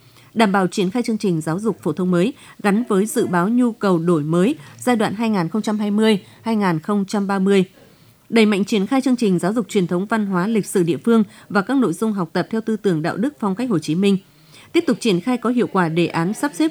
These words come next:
quy mô mạng lưới trường, lớp học và hoàn thiện đề án phát triển giáo dục mầm non giai đoạn hai nghìn không trăm hai mươi mốt, hai nghìn không trăm hai mươi lăm.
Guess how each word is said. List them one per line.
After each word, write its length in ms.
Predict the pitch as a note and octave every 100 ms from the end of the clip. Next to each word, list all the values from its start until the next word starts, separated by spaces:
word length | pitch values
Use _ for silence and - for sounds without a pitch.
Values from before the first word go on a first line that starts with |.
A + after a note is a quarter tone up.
| -
quy 120 | A3+
mô 220 | G#3 G#3
mạng 260 | G3 F#3 C3+
lưới 240 | F3 F3+
trường, 220 | - F3+
lớp 120 | F#3+ A#3+
học 180 | F#3+ - - - G#3+
và 60 |
hoàn 220 | G#3+ F#3+
thiện 220 | G3+ F3 F#3+
đề 100 | F3+
án 220 | E3 A3
phát 140 | E4+
triển 220 | B3+ E3+
giáo 140 | D3 F3+
dục 180 | A#3+ F#3
mầm 180 | E3
non 200 | F#3+ G3+ F#3 - - -
giai 120 | B3
đoạn 180 | A3 F#3+
hai 160 | G#3 A3
nghìn 200 | G3 D#3+
không 200 | A3+ G3+
trăm 220 | G#3+ G3
hai 140 | G3+
mươi 60 | F#3+ B3
mốt, 80 | D#4+ - _
hai 140 | A3+ G#3
nghìn 240 | F#3 D3+
không 260 | - G3+ F3+
trăm 200 | G3+ F3+
hai 100 | F3+
mươi 120 | F3+ F3+
lăm. 160 | F3+